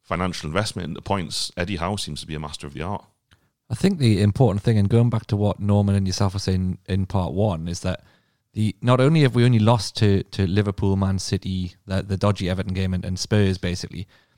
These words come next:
Speaker 2: I think only, you can only say Spurs and Man City out of any of the teams in the last twelve months have actually outplayed. We, we, we've outplayed Arsenal at home, we've outplayed Man United at home, and these, the points we've dropped earlier this season to, to your,
Speaker 1: Chelsea
Speaker 2: um,
Speaker 1: away,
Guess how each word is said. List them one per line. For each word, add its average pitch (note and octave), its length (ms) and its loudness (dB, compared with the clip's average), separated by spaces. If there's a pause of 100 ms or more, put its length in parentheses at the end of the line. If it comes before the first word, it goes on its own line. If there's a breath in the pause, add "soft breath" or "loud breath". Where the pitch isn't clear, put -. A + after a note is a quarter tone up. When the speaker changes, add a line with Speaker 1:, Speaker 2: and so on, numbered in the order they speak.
(140 soft breath)
Speaker 2:
I - 60 -4
think E3 220 2
only, C#3 260 4
you G#2 100 -8
can A#2+ 100 0
only C#3 160 4
say A#2 140 2
Spurs A2 360 2
and G#2 100 0
Man F#2+ 140 2
City G#2+ 280 -2
out - 80 -4
of G2+ 80 -6
any C#3 180 2
of D#3 60 2
the C#3+ 80 -2
teams C3+ 280 2
in G#2 60 -2
the G#2 80 2
last G#2+ 220 -2
twelve F#2+ 240 0
months G2+ 260 0
have F2 80 -4
actually G2+ 280 -4
outplayed. G2 480 0
We, B2 120 2 (340 soft breath)
we, G#2 160 4
we've G2+ 380 2
outplayed A2+ 480 2 (100)
Arsenal G#2 360 2
at - 80 -2
home, A2 160 4
we've G2+ 100 2
outplayed G2+ 400 2
Man G2 140 2
United G2 220 2
at G2 100 -2
home, G2 180 4 (380 soft breath)
and G#2 160 4
these, G#2+ 200 6
the G2+ 120 0
points C3+ 300 2
we've B2 120 2
dropped A2 380 0
earlier G#2+ 220 4
this D3+ 160 2
season F#2+ 420 0
to, F#2+ 240 2
to G2 160 -4
your, F#2 220 2
Speaker 1:
Chelsea F#2+ 320 0
Speaker 2:
um, D#2+ 60 -2
Speaker 1:
away, D#2+ 120 -2